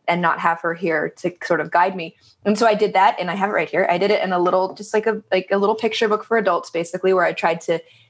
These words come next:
keep it light and fun like I do in my comics, but also touch on some heavier stuff.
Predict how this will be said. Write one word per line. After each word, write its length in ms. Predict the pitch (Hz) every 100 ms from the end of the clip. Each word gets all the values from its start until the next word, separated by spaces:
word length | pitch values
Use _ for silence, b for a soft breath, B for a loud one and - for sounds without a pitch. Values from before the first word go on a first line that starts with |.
| -
keep 320 | - - 330
it 120 | 330 240
light 320 | 226 226 226
and 240 | 226 214 214
fun 560 | - 196 202 208 214 -
like 180 | 190 196
I 100 | 196
do 160 | 190
in 120 | 190 190
my 160 | 180
comics, 400 | - 175 180 -
but 100 | 180
also 400 | 160 - 170 165 -
touch 240 | - 196 175
on 140 | 165
some 140 | 170 190
heavier 360 | 175 170 160
stuff. 280 | - -